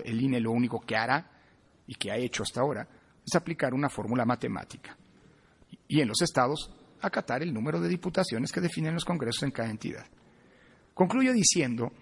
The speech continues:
que mientras en otros países los trabajos de la distritación se realizan de manera no solo más rudimentaria, sino a partir de criterios políticos,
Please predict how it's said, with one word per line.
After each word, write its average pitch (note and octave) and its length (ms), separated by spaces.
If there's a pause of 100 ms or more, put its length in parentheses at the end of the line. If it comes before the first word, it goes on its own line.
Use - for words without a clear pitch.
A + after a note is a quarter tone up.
(300)
que D#3 100
mientras F3+ 360
en G3+ 100
otros A#3 220
países E3 340
los D#3+ 80
trabajos D#3 400
de D3 60
la C3+ 80
distritación B2+ 640
se C#3 120
realizan C3+ 380
de A#2+ 80
manera C#3 280
no D3+ 120
solo D3+ 260
más D3+ 160
rudimentaria, C3+ 680
sino B2 200
a A#2+ 80
partir C#3 300
de F#3+ 100
criterios C#3+ 400
políticos, C3 640